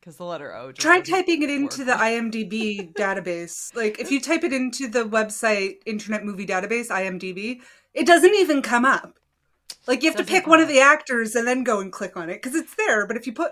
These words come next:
Speaker 2: O, you get, you don't get it. <laughs>
Speaker 1: Hilariously, there was a lot of, not to just dive right in, but hey, let's just dive right in.
Speaker 2: Yeah, let's dive in.
Speaker 1: <laughs> There was a, there was a lot of, I, I don't know if, no, you wanna call it controversy, but there was a lot of discussion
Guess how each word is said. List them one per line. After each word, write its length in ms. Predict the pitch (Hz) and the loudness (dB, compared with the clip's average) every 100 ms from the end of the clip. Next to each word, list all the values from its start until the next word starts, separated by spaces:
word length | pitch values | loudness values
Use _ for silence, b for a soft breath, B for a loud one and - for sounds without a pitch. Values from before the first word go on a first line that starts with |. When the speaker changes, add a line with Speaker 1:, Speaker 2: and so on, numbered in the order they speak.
| - | -2
Speaker 2:
O, 360 | 302 214 196 _ _ 320 | 0 0 -4 _ _ -20
you 200 | 233 247 226 | -12 -8 -2
get, 240 | 254 214 | -2 -2
you 120 | 220 | -6
don't 180 | 226 233 | -6 -8
get 160 | 226 214 | -8 -8
it. 140 | 170 294 - | -8 -10 -6
<laughs> 140 | 403 | -6
Speaker 1:
Hilariously, 640 | 233 247 269 349 392 294 254 | -2 0 0 0 -2 -6 -6
there 100 | 226 | -6
was 140 | 214 | -6
a 60 | 196 | -8
lot 420 | 175 180 185 190 | -6 -2 -2 -4
of, 480 | - 165 156 156 _ | -6 -8 -8 -12 _
not 180 | 202 202 | -10 -10
to 80 | 180 | -12
just 180 | 170 151 | -16 -10
dive 240 | 165 156 | -10 -8
right 160 | 143 156 | -12 -12
in, 160 | 151 | -14
but 140 | 170 240 | -12 -8
hey, 160 | 494 | -6
let's 180 | 196 240 | -6 -8
just 140 | 269 240 | -8 -6
dive 180 | 220 | -6
right 140 | 196 202 | -6 -8
in. 160 | 156 202 | -4 0
Speaker 2:
Yeah, 220 | 233 415 | 0 2
let's 240 | 330 - | 0 0
dive 240 | 254 349 269 | 0 0 0
in. 180 | 330 - | -2 0
Speaker 1:
<laughs> 20 | |
There 120 | 277 262 | 0 0
was 180 | 254 | 0
a, 300 | 254 226 220 208 | 2 0 0 -4
there 80 | |
was 140 | 233 233 | -6 -6
a 40 | |
lot 220 | 220 220 | -4 -4
of, 340 | 247 233 196 - - | -4 -4 -8 -12 -16
I, 140 | 170 - | -16 -12
I 140 | - | -10
don't 100 | 339 | -6
know 160 | 523 - | -4 -6
if, 60 | |
no, 100 | 202 190 | -8 -10
you 120 | 175 | -8
wanna 160 | 151 156 | -10 -12
call 200 | 160 139 | -14 -14
it 120 | - | -16
controversy, 760 | - 170 170 147 139 147 - 139 | -12 -10 -10 -16 -18 -18 -18 -16
but 140 | 165 | -12
there 80 | 190 | -12
was 100 | 196 | -8
a 40 | |
lot 120 | 226 | -8
of 80 | 233 | -8
discussion 760 | 180 190 - 175 - 160 156 | -10 -16 -10 -8 -8 -10 -14